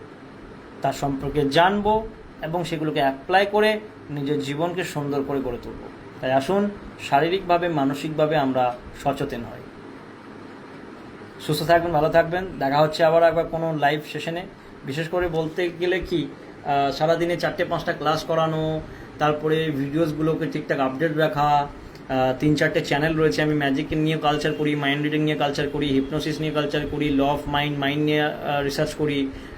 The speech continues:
আহ, law of, আহ, এস-, এরপরে থার্ড আইতে অ্যাক্টিভেশন আছে, পিএলআর আছে, লাইফ, আহ, পাস্ট লাইফ রিগ্রেশন, চাইল্ড hypnosis।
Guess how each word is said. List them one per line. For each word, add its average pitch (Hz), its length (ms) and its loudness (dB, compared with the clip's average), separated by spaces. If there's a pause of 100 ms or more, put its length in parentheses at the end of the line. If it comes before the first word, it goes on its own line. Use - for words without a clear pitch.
আহ, 143 440 6 (400)
law 151 60 2
of, 160 360 4
আহ, 147 260 4
এস-, 151 140 -4 (140)
এরপরে 156 580 2 (300)
থার্ড 147 180 2
আইতে 165 180 4
অ্যাক্টিভেশন 156 520 0
আছে, 151 420 2
পিএলআর 175 340 6
আছে, 160 240 2
লাইফ, 151 440 2
আহ, 139 280 -2
পাস্ট 151 220 0
লাইফ 156 180 0
রিগ্রেশন, 147 800 -2 (100)
চাইল্ড 156 300 4
hypnosis। 147 560 -4